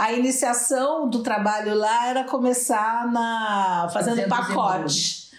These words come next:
Speaker 1: É.
Speaker 2: <laughs>
Speaker 1: Aí
Speaker 2: E vocês recebiam?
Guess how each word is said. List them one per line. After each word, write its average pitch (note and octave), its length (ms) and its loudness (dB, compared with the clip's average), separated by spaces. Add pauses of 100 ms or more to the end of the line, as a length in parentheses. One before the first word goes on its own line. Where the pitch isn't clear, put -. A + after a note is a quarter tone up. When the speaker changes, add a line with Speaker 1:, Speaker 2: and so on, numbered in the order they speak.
(220)
Speaker 1:
É. F3+ 220 0 (440)
Speaker 2:
<laughs> - 380 -6
Speaker 1:
Aí C#4 920 2
Speaker 2:
E C4+ 160 0
vocês C4+ 340 -2
recebiam? A#3+ 1000 0